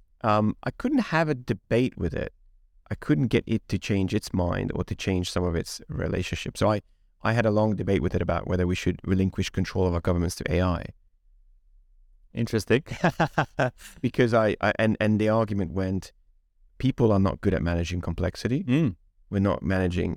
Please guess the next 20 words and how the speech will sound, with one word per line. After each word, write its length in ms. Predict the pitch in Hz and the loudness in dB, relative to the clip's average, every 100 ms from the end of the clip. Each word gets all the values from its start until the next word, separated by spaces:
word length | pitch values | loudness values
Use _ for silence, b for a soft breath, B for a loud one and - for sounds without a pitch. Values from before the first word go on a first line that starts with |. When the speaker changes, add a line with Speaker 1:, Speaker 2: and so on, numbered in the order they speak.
| - | -6
Speaker 1:
good 160 | - 98 | 0 2
at 100 | 78 | 2
managing, 500 | 90 87 87 82 82 - | 0 -2 -2 -2 -4 -6
um, 440 | 80 82 80 82 - | -6 -4 -4 -6 -6
organic 400 | 90 95 87 90 | -4 -2 -2 -2
evolving 380 | 85 85 90 82 | -2 0 0 -2
systems. 680 | - 87 - 95 151 - - _ | -4 -6 0 0 0 -4 -12 _
Speaker 2:
Biases. 360 | 98 95 113 - | -6 -2 -2 -2
Speaker 1:
We 60 | 90 | 0
take 260 | 98 92 | 0 0
a 60 | 90 | 0
lot 200 | 87 82 | 0 0
of 100 | 85 | 0
bi-, 220 | 90 87 | 0 2
we 100 | 92 | 0
have 100 | 87 | 0
a 60 | 87 | -2
lot 120 | 85 | -4
of 100 | 82 | -2
biases. 760 | 87 90 92 104 117 170 - | -2 -2 -2 -4 -4 -4 -10